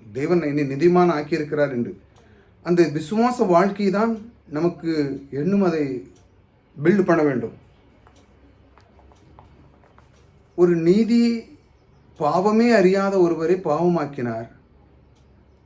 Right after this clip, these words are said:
அதே போல எனக்கு நீதி, அதாவது எனக்கு அதை பற்றி தெரியாது நீதிமான்ங்கிறது, ஆனா எனக்கு அது தெரியாத போதே என்னை நீதிமான் ஆக்கி விட்டார்.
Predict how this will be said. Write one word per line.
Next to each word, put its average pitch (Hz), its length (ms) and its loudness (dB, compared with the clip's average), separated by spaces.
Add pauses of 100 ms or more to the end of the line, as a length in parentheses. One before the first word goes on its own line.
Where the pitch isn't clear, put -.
(260)
அதே 185 200 0
போல 220 220 -2 (280)
எனக்கு 175 360 -4 (140)
நீதி, 202 400 0 (280)
அதாவது 180 340 -2 (600)
எனக்கு 175 320 -4
அதை 170 120 -2
பற்றி 185 240 -6
தெரியாது 175 380 2
நீதிமான்ங்கிறது, 143 800 -2 (360)
ஆனா 175 140 -8
எனக்கு 151 360 -4
அது 127 180 -8
தெரியாத 170 640 -2
போதே 156 380 0
என்னை 147 180 0
நீதிமான் 135 460 -6
ஆக்கி 117 200 -12
விட்டார். 90 300 -18